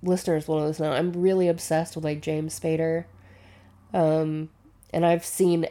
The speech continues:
every single movie of his, like, not even exaggerate, I've seen every single one.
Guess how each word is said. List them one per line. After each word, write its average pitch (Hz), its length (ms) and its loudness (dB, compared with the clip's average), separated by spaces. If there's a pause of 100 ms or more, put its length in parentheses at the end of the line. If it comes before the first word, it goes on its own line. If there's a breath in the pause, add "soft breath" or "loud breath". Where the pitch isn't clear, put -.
every 160 280 0
single 165 320 -2
movie 156 300 -2
of 160 80 -6
his, 170 520 -2
like, 147 460 -6 (180)
not 160 560 -2
even 156 420 -2
exaggerate, 151 580 -2
I've 156 200 -2
seen 180 220 -4
every 160 280 -4
single - 340 -10
one. - 260 -14